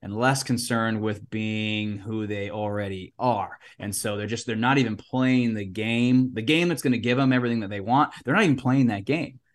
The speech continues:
They're playing the game of, like, more and trading, you know, upgrading everything and just trying to just ball out of control, which is cool, I suppose. But if they would play this other game of just being yourself and trying to find, you know, if, if,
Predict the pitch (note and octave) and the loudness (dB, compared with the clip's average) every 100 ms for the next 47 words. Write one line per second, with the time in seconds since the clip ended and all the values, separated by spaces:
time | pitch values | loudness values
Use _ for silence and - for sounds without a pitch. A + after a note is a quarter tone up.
0 | _ _ _ G2+ C#3+ C#3+ C3+ B2 B2 B2 | _ _ _ -2 2 4 4 4 2 2
1 | B2 G#2 A2 G#2+ G#2+ - - - A#2+ B2+ | 2 0 0 0 -2 -14 -14 0 4 6
2 | B2+ B2+ B2 A#2+ A2 G#2+ C3 A#2+ A#2 A2+ | 8 8 6 4 0 -2 0 2 2 0
3 | G#2 G2+ G#2 F#2+ - A#2+ - B2 A2+ A2 | -2 -6 -6 -8 -10 -12 -2 0 0 0
4 | A2 G#2+ A2 G#2 G#2+ G#2+ G#2+ G#2 G2 - | -2 -2 -4 -4 -6 -4 -4 -6 -8 -8
5 | A2+ G#2+ G#2+ G2+ F#2+ G2 - - _ _ | -4 -2 -2 -4 -6 -10 -14 -20 _ _
6 | _ _ _ _ B2 A#2 A#2 A#2 A2 G#2 | _ _ _ _ 2 4 6 4 2 -2
7 | G2 - C#3 B2 G#2+ A2 G#2 - F#2 - | -8 0 4 8 8 6 0 -4 -12 -8
8 | - F3 B2+ A#2 A2+ G#2+ F#2+ A#2 A2 A2 | 2 6 6 4 0 -4 -4 -2 0 0
9 | A#2 - - - - G#2+ B2+ B2 A#2+ B2 | -4 -8 -20 -20 -18 -2 0 0 -2 -2
10 | B2 G#2+ F#2+ _ C3+ D3 D3 D3 B2 A#2+ | -2 -2 -6 _ 0 4 6 6 4 0
11 | C#3+ E3 A#2 A2+ G#2+ G#2 G#2 F#2+ G2+ G2+ | 0 0 0 -2 -4 -4 -6 -8 -12 -6
12 | A#2+ A#2 A#2 A2+ G#2+ G2 - A#2+ B2 B2 | -2 0 0 -2 -4 -6 -6 0 2 0
13 | A#2 G2+ A#2 A2 G2+ - A2 A2 G#2+ G#2+ | -2 -6 -4 -4 -6 -6 -4 -4 -4 -4
14 | A#2 A2+ B2 - - B2 A#2+ | -4 -4 -8 -10 -6 -2 -2